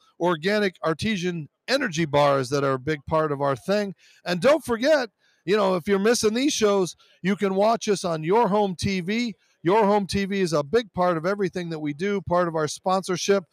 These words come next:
and Cool Away Sports and Be Free. They've given us some cool things for this event, and I'm just excited that we get to continue to showcase what we do. I've got the Ability Media students running around, putting on shows and doing things for, uh, Quinnipiac University.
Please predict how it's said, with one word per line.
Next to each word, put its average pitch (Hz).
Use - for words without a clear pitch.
and 143
Cool 214
Away 202
Sports 202
and 175
Be 185
Free. 202
They've 240
given 233
us 175
some 156
cool 170
things 151
for 156
this 147
event, 151
and 143
I'm 147
just 139
excited 139
that 135
we 131
get 131
to -
continue 135
to 123
showcase 139
what 139
we 135
do. 170
I've 151
got 160
the 156
Ability 190
Media 214
students 208
running 202
around, 202
putting 220
on 202
shows 202
and 160
doing 196
things 190
for, 170
uh, 156
Quinnipiac 202
University. 196